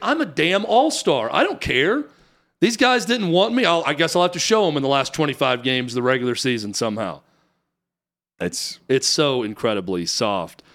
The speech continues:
Speaker 1: Uh, Amar on our YouTube chat says, "You guys just hate LeBron and the whole N B A, period. So why talk about the N B A if you hate it? Doesn't make any sense to me to talk about football.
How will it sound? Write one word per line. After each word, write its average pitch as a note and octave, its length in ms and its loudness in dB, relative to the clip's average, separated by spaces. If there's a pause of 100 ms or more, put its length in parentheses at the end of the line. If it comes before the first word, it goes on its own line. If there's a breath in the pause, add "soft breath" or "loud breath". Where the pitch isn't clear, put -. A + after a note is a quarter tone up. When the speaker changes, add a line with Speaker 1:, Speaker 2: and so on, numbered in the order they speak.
(220 soft breath)
Speaker 1:
Uh, A#2 260 2
Amar C3 600 2
on A#2 300 -2
our A2 200 -2
YouTube B2 400 -2
chat A2+ 280 0
says, A#2 200 -4
"You E3+ 80 2
guys D#3 340 2
just - 160 -8
hate D3 160 0
LeBron B2 460 0
and A#2+ 80 -2
the G#2 60 -2
whole C3+ 260 2
N C3 120 0
B A#2+ 180 0
A, A#2 100 2
period. B2+ 560 0 (280 loud breath)
So - 160 0
why E3+ 200 4
talk F#3 300 0
about C#3 260 0
the C3+ 100 0
N B2+ 120 0
B A#2+ 140 2
A A#2 80 2
if A2 140 -6
you B2 80 -2
hate D#3+ 280 2
it? G2+ 180 -10 (320 soft breath)
Doesn't E3 260 2
make E3 220 0
any C#3+ 160 0
sense G3 380 0
to - 100 -6
me C3 180 0
to C3 80 -2
talk E3 300 0
about C3+ 280 -2
football. C3 580 0